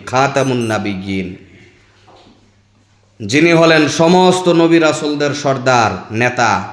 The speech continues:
দোনো জাহানের নেতা, জিনার পরে আর কোনো নবী রাসূল নাই। তো নবী করিম সাল্লাল্লাহু আলাইহি ওয়াসাল্লামের কাছে আল্লাহ তাআলা এই কোরআন শরীফ নাজিল করেছেন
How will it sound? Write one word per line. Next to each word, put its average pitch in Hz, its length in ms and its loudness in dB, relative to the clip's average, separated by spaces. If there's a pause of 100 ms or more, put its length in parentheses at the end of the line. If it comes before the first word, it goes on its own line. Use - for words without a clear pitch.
(1040)
দোনো 143 360 4
জাহানের 131 600 0
নেতা, 110 480 -2 (1800)
জিনার 147 480 2
পরে 143 200 2
আর 135 160 2 (100)
কোনো 127 180 -4
নবী 127 280 -2
রাসূল 113 320 -4
নাই। 98 360 -4 (2000)
তো 135 100 4
নবী 175 260 6
করিম 208 400 4
সাল্লাল্লাহু 180 760 2
আলাইহি 165 320 4
ওয়াসাল্লামের 165 720 0
কাছে 160 300 -4
আল্লাহ 147 340 0
তাআলা 139 260 0
এই 131 100 2
কোরআন 175 360 2
শরীফ 156 340 -4
নাজিল 135 400 -4
করেছেন 107 460 -6